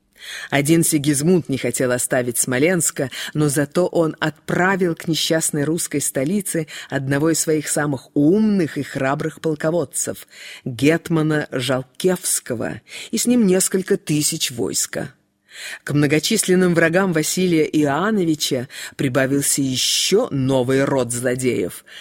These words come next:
Люди, уверявшие народ, что он был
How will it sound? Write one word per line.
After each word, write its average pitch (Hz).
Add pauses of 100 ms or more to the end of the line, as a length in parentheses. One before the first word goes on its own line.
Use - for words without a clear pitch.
(140)
Люди, 170 (280)
уверявшие 185
народ, 185
что -
он 208
был 170